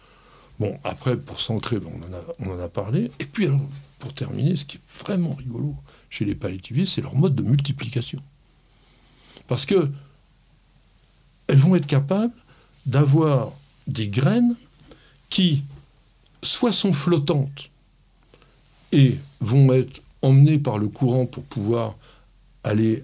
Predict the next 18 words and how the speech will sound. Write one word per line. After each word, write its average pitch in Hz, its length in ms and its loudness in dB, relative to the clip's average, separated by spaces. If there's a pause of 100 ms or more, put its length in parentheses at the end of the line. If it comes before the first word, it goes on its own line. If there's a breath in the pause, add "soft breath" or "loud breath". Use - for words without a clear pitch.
un 101 100 -4
peu 101 140 -4
plus 101 180 -4
loin 110 280 0
et 98 40 -6
puis - 280 -6
à - 80 -6
marée 104 320 -4
basse 113 340 -2 (300 loud breath)
s'ancrer 117 440 -2
tout - 120 -4
de 98 80 -6
suite 110 160 -6
dans 98 120 -6
le 98 60 -6
sol 104 220 -4
pour - 240 -12
germer, 98 360 0